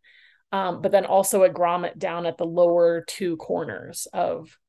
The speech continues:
or a hole or a knot or something, a button, you know, any sort of fastener down there at the bottom. And that's what gives you the backpack straps. So when you cinch your bag shut like this, then the two strings on either side become the backpack straps.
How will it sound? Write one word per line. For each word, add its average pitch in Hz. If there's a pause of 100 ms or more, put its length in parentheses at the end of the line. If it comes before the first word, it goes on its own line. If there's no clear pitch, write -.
or 180
a -
hole 165
or 156
a 151
knot 160
or 165
something, -
a -
button, -
you 190
know, 165
any 180
sort 180
of 170
fastener -
down 175
there 170
at -
the 180
bottom. 185 (400)
And 190
that's 180
what 185
gives 165
you 170
the 160
backpack -
straps. -
So 196
when 175
you 170
cinch -
your 165
bag 170
shut -
like -
this, -
then -
the 165
two 92
strings 165
on 160
either -
side -
become -
the -
backpack -
straps. -